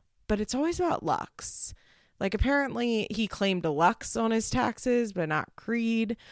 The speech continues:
Although maybe that was before Creed was born. Apparently he claimed Lux one year, which is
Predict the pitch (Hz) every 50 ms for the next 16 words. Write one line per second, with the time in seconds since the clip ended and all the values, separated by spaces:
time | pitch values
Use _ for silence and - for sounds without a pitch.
0 | - - _ _ 220 214 220 214 208 208 240 269 311 320 294 - - 190 - 196
1 | 175 - - - 156 147 139 92 76 - _ _ _ _ _ _ _ _ _ _
2 | _ - - - 147 139 123 120 - - _ - - - - - - - 214 190
3 | - _ _ _ _ _ _ - - - _ - - 240 294 370 494 508 494 427
4 | 349 302 - - - - - 202 208 202 196 170 156 151 156 156 - - - -
5 | - 147 127 101 - 98 76 71 95 - - 196 202 - 240 220 220 196 -